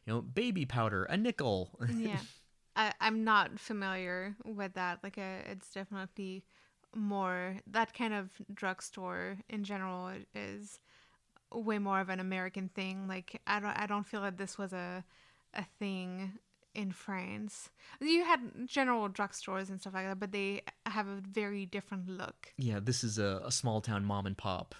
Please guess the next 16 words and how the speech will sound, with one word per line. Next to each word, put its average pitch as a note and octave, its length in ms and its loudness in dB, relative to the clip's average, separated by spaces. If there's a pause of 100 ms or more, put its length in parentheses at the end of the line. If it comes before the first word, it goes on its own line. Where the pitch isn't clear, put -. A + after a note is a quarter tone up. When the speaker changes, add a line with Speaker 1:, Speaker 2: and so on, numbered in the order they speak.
(120)
Speaker 2:
Yeah. B3+ 140 -10
Speaker 1:
drugstore F#2+ 500 -2
that F#2 200 -2 (440)
sold D#3+ 420 6
to C3 60 2
the C3 100 6
big A#2+ 200 6
chain G#2 260 4
now, F#2+ 320 4
but G2 140 -2
before G#2 260 -2
that F#2+ 280 2 (400)
was G#2 180 0
owned G2+ 460 2
by G2+ 220 2
the G2 440 0